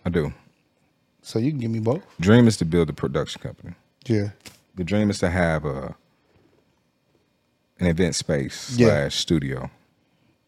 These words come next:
Speaker 1: I see it every day. I see it. I know exactly how it's mapped out. I see the top level, I see the bottom level, I see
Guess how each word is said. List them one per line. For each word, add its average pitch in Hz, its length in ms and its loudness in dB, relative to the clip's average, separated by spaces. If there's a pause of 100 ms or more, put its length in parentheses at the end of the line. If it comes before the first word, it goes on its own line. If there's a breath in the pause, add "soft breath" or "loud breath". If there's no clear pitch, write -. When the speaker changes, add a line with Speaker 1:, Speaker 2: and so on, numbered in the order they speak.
Speaker 1:
I 80 60 -8
see 92 260 2
it 80 60 2
every 80 200 -2
day. 76 180 -6
I 73 80 -8
see 85 240 -4
it. 78 140 -4
I 73 120 -6
know 76 200 0
exactly 82 440 -4
how 85 140 0
it's 80 100 -4
mapped 80 340 -4
out. 78 280 -4 (920)
I 73 80 -6
see 80 340 -4
the 73 120 -6
top 85 320 -2
level, 80 260 -2
I 76 60 -2
see 80 160 -8
the 73 80 -8
bottom 80 360 -2
level, 76 280 -6
I 73 60 -8
see 73 460 -6